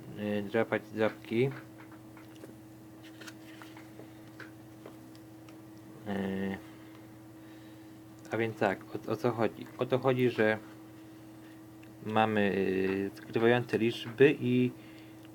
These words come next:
te liczby, jakie tu będą, tutaj,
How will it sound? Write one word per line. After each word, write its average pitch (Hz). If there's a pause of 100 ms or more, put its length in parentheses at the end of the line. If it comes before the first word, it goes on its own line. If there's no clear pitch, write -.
(160)
te 131
liczby, 127
jakie 120
tu 131
będą, 127 (520)
tutaj, 131